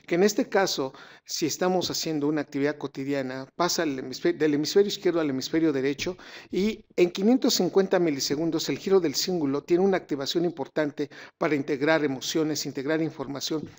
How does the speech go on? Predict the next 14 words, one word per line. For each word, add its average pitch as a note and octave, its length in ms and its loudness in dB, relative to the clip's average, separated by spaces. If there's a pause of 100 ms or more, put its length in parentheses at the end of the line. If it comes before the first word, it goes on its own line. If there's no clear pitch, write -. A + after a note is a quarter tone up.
(140)
interpretar C#3+ 880 4 (400)
muchos E3 300 -6
de D3 80 -2
estos D3 300 -8
eventos. C3+ 500 -12 (320)
A F3 140 2
los F#3 140 4
seiscientos C4 420 6
milisegundos F3+ 640 2
esta G3+ 180 -2
información E3 520 -2
pasa E3+ 280 2
al C#3 80 -2
cerebelo E3 540 0